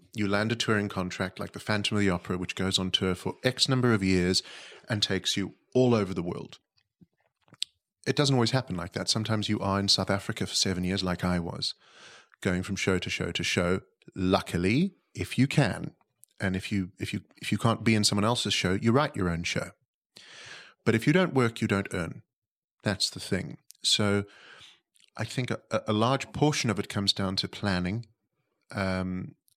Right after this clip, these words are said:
and being sensible about things. You know, there's this horrible misnomer, "Oh, there's no money in theatre." There is money in theatre. There's no financial planning in theatre because a typical actor goes, "Oh, it's payday, drinks on me." And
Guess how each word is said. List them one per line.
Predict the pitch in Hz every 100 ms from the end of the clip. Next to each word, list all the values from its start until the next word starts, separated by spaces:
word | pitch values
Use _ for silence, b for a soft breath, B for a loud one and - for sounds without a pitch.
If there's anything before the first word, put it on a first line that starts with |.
| -
and | 104 107 -
being | 107 104 104 101
sensible | - 127 127 - - 95
about | 90 -
things. | - 98 -
You | 117
know, |
there's | 120 127
this | 113
horrible | - 156 156
misnomer, | 123 - 104 95
"Oh, | 120
there's | 110 98
no | 101 131
money | 123 110 104
in | 87
theatre." | 87 - 87 - - B B
There | 170 196
is | 196
money | 117 95
in | 87
theatre. | - 92 85 -
There's | 101
no | 123
financial | 113 104 92 - -
planning | - 120 135 95
in | -
theatre | - - - - - B B B B B
because | 110 107 92 -
a | -
typical | 127 120 110 104
actor | 107 -
goes, | 104 -
"Oh, | - -
it's | - -
payday, | 123 113 110 104 101 - -
drinks | 117 104 98 -
on | 95 98
me." | 90 - _ _ _ _ _ _ _ _ _ - - -
And | 123 123 127